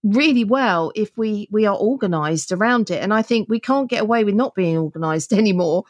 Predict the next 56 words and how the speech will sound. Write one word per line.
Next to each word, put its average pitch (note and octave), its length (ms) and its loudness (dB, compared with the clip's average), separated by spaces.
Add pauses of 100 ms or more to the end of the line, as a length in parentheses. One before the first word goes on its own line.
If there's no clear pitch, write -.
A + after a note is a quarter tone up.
(240)
Um, A#3+ 360 2 (220)
and C#4 120 0
while C#4+ 200 2
some C#4 220 -2
of C4 60 -6
us B3+ 100 -6
don't C4+ 220 -2
like A3+ 200 -2
to G#3+ 100 -2
work G#3 280 0
to G#3 100 -4
a - 20 -4
complete A3 400 -4
timetable F#3 840 0
and E3+ 260 0
this A3+ 160 0
is A3 140 -4
what F#3 100 0
we're F#3 60 0
doing, F#3+ 340 2 (340)
I G#3 60 -8
think D4+ 200 0
there G#3+ 80 0
has A#3+ 240 -2
to A#3 100 -8
be G#3+ 160 2
an G3 100 4
element F#3+ 460 2
of, F3 320 -2 (100)
um, E3+ 500 0
planning, G#3+ 460 0 (240)
organisation. G3+ 1000 0 (280)
I F#3+ 60 0
think F#3 140 0
there F3+ 60 0
has F#3 140 0
to - 80 -10
be F3+ 80 -2
some E3 140 -4
boundary A3+ 500 0
management G#3+ 480 -2
going G#3 280 0
on G3+ 300 -2
in F#3+ 160 0
the F#3+ 60 0
middle F#3+ 260 0
of F#3 100 -4
all F#3+ 160 -2
of F#3 100 -12
this F#3+ 200 -4
as F#3 160 -8
well. F#3+ 320 2 (320)
Um, F#3+ 380 2 (280)
and A#3 140 0
that C4 220 -2
ability B3+ 720 -2